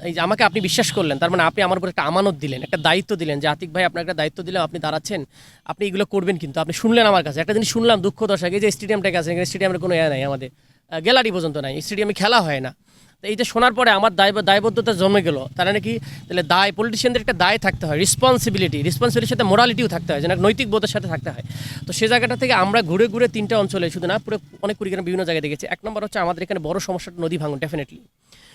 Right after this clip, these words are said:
তা নদী ভাঙনটা নিয়ে তো অনেক রাজনীতি হয়, নদী ভাঙনের পিওর কোনো সমস্যা হয় না। আপনি দেখছেন গতকাল আমাদের উপদেষ্টা এসেছে, এর আগে এসেছে, অনেক আবেদন করেছি।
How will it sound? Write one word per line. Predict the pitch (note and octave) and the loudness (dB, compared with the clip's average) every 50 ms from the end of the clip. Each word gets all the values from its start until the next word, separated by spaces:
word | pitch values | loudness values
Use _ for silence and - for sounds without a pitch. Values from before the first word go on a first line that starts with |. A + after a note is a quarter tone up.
| _ _ - | _ _ -12
তা | - | -8
নদী | E3+ F#3 G#3 G#3+ A#3+ | -6 -4 -4 -2 0
ভাঙনটা | A3 A#3 A#3 A#3 A#3+ A#3+ A3 B3 | 0 2 2 2 2 2 0 0
নিয়ে | A3 A#3 | 2 2
তো | A#3+ | 4
অনেক | A3+ A3 A3 | 4 2 4
রাজনীতি | G3 F#3+ F3 E3+ F#3+ E3+ G3+ | 2 0 0 0 -4 -2 0
হয়, | G3 G3+ F#3+ E3+ | 2 2 2 2
নদী | D#3+ F3 F3+ G3+ | 2 0 -2 0
ভাঙনের | F#3+ F#3+ F#3+ F#3+ G#3 G3+ G3+ - - | 0 0 0 0 -2 -2 -4 -6 -6
পিওর | G#3 G#3 A3 G#3+ G3+ | -6 -4 -2 -2 -2
কোনো | - G3 G3 | -4 -6 -6
সমস্যা | - - E3+ E3+ - - E3 | -6 -6 -6 -6 -6 -6 -6
হয় | C#3+ | -6
না। | C#3+ D3+ | -6 -6
আপনি | D#3 F3+ E3+ | -6 -8 -10
দেখছেন | E3+ D#3 F#3+ E3+ | -10 -8 -8 -6
গতকাল | E3 D#3+ F3 E3 F3 E3+ | -6 -6 -6 -4 -4 -4
আমাদের | D#3 D#3 D3+ D#3 | -2 -2 -2 -2
উপদেষ্টা | D3 D#3 D#3+ E3+ - D#3+ | -4 -8 -10 -10 -10 -12
এসেছে, | D#3+ - F3 - F3 D#3+ | -12 -12 -10 -8 -8 -6
এর | D3+ | -6
আগে | D#3 D#3 E3 | -6 -6 -6
এসেছে, | D#3+ D3 - E3 | -6 -6 -6 -6
অনেক | D3+ D#3+ F3 E3 | -4 -4 -2 -2
আবেদন | D#3+ D3+ D#3 E3 E3 | -2 -2 -2 -4 -6
করেছি। | D3+ - D3 D3+ - - E3 | -6 -8 -10 -10 -10 -10 -12